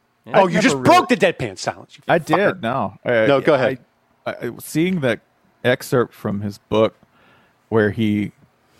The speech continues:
Speaker 3: talked about Rodney Dangerfield, and it's wild because he's writing. It's very hard to,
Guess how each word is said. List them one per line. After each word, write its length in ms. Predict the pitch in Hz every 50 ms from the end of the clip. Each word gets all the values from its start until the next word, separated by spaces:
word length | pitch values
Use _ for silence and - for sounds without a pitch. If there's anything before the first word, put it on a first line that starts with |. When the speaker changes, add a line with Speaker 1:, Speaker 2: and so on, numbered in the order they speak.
| _ - - _
Speaker 3:
talked 260 | - 135 127 117 -
about 260 | 117 101 107 101 95 -
Rodney 360 | 101 104 110 110 107 107 104
Dangerfield, 880 | 92 104 98 101 104 101 113 110 101 - 104 98 95 - - - - - - _ _ _ _ -
and 440 | 104 101 104 101 98 98 101 95 - - - -
it's 160 | 110 110 104 107
wild 680 | 104 110 117 147 180 185 175 151 120 107 107 - -
because 380 | - 107 - 120 110 107 101 -
he's 180 | - 110 104
writing. 540 | 104 104 107 117 143 123 - - - - - - _ _ _ _ _ _ _ _ _ _ _ _
It's 80 | -
very 260 | 110 123 151 202 196
hard 280 | 143 120 139 139 135 110
to, 120 | 107 90